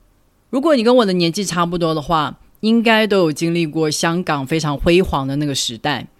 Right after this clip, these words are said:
小时候最红的明星都是来自香港，每一个小孩都对港片如数家珍。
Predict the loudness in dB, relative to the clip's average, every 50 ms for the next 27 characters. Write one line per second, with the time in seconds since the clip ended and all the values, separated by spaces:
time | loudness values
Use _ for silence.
0 | _ _ _ _ _ _ _ _ _ _ _ _ _ _ _ _ _ _ -2 0
1 | 0 2 2 2 2 4 4 6 6 4 4 2 2 4 4 4 4 4 2 2
2 | 2 2 0 0 -2 -2 -2 -2 0 0 0 0 2 2 2 2 0 -2 -2 -2
3 | -4 -4 -4 -4 -2 -2 0 -2 -2 -2 -2 -2 -2 -4 -6 -12 _ _ _ _
4 | _ -20 -20 _ _ _ _ _ _ _ _ _ 0 2 2 4 4 4 4 4
5 | 4 4 4 2 2 2 0 2 0 2 2 2 2 2 2 0 0 -2 -2 -2
6 | -2 0 0 2 2 2 2 2 0 0 0 0 -2 -2 0 0 -2 -2 -2 -2
7 | -2 -2 -2 -2 -2 -4